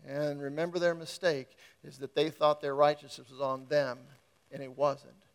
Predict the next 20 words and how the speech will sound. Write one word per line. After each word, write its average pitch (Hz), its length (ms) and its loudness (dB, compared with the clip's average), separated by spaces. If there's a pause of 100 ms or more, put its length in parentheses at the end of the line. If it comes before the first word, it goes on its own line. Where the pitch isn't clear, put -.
(220)
Their 147 180 4
righteousness 143 760 2 (200)
would 139 200 -14
be 139 140 -4
accredited 175 720 2
to 151 120 -16
them 127 380 -4
based 208 420 8
on 170 320 2
their 139 200 -2
faith. 139 480 -10 (280)
Isn't 156 200 -12
that 175 260 6 (560)
amazing? 170 680 4
It - 440 -20
would 147 100 -16
be 160 120 2
based 175 460 8
on 170 240 6 (160)
faith. - 640 4